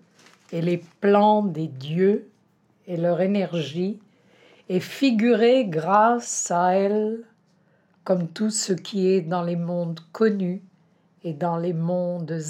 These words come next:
inconnus. Tout est son jeu avec le suprême. Tout est sa manifestation des mystères de l'éternel,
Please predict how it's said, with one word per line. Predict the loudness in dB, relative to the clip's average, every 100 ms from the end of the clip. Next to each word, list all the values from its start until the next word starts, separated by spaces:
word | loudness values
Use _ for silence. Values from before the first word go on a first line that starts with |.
| -6
inconnus. | -2 -2 -6 _ -10 -10 -10 -18 -20 _ _ _ _ _ _ _ _ _ _ _ _ _
Tout | 2 4 4 2 -4 _ _ _ _ _
est | 0 4 4 2
son | -2 -6 -6 -12 -6 -4 -2 -4
jeu | -6 -8 -8 0 0 0 -6 _ _ _ _ _ _ _ _ _ _ -10
avec | -6 -2 -2 -4 -6
le | -2 -2
suprême. | -2 -6 -8 -8 -8 -8 -8 -8 -6 -4 -6 -12 -20 -20 -20 _ _ _ _ _ _ _ _ _ _ _ -4
Tout | 2 4 2 0 2
est | 4 4 2
sa | 0 0 0 0
manifestation | 0 2 4 2 2 0 0 2 2 0 -4 0 2 2 2
des | 2 2
mystères | 0 -4 -4 2 4 6 4 2 -2
de | -8 -8 2 4 6 4 2 0
l'éternel, | -2 -4 -6 -6 -6 -8 -10 -14